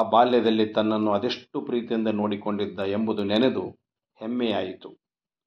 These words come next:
ಡೈರಿಯನ್ನು ಆತ ಇನ್ನಿಲ್ಲದ ಆಸೆಯಿಂದ ತಬ್ಬಿಕೊಂಡು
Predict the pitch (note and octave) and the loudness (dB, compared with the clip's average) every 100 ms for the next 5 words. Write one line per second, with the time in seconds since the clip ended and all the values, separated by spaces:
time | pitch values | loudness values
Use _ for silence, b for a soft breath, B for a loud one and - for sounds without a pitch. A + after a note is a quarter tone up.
0 | _ _ G#2+ B2 C#3 B2+ A#2+ A#2 G#2+ G#2+ | _ _ -4 0 2 4 4 4 4 2
1 | G#2+ A2 G#2+ A2 B2+ C#3 C#3 B2+ A2+ A2 | 2 0 2 4 6 8 8 8 8 6
2 | A2 A#2 G#2+ G#2 - A#2 A2 G#2 B2 C#3+ | 4 0 2 0 0 0 -2 0 2 4
3 | G2 | 2